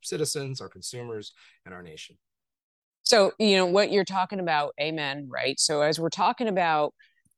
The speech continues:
Speaker 2: you know, s-, getting cybersecurity and, you know, getting compliant,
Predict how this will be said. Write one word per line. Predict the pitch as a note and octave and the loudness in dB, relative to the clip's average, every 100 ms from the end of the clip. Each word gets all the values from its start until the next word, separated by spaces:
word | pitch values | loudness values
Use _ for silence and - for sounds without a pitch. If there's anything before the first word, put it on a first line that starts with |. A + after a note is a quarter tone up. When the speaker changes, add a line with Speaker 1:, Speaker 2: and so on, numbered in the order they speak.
| _ _ _ | _ _ _
Speaker 2:
you | D#3+ | -2
know, | C3+ B2+ | -2 -2
s-, | - - _ E3+ - F#3+ | -6 -8 _ -4 2 4
getting | F#3+ F#3 F3 E3+ | 6 8 8 6
cybersecurity | D#3+ - D#3+ E3 D#3+ D#3+ - D#3 - E3+ D#3+ D#3 D#3 D3+ D3+ D3 - | 6 4 4 4 0 -2 -4 -6 -4 -2 -2 -2 -2 -2 -2 -4 -8
and, | B2 A#2+ A#2+ A#2+ | -10 -10 -10 -6
you | C3+ | -4
know, | A#2+ | 0
getting | D#3+ D#3+ E3 | 6 6 6
compliant, | D#3+ D3+ C#3+ D3 C#3+ C#3+ C#3+ C#3 | 2 0 2 2 4 2 2 2